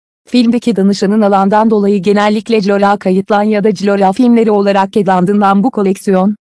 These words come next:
çok sayıda psikoloji öğrencisinin ve eğitim almakta olan uzmanın, bir terapi seansında aslında ne olabileceğini görmelerini sağladı.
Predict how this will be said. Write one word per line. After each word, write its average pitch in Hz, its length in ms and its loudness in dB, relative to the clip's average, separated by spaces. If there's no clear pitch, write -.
çok 262 220 -2
sayıda 220 300 0
psikoloji 202 580 -2
öğrencisinin 196 720 0
ve 196 60 -2
eğitim 180 400 -2
almakta 196 460 -2
olan 202 340 0
uzmanın, 190 520 0
bir 233 160 0
terapi 214 400 -2
seansında 196 600 -2
aslında 202 440 -2
ne 226 160 0
olabileceğini 202 840 -2
görmelerini 202 640 0
sağladı. 143 520 -4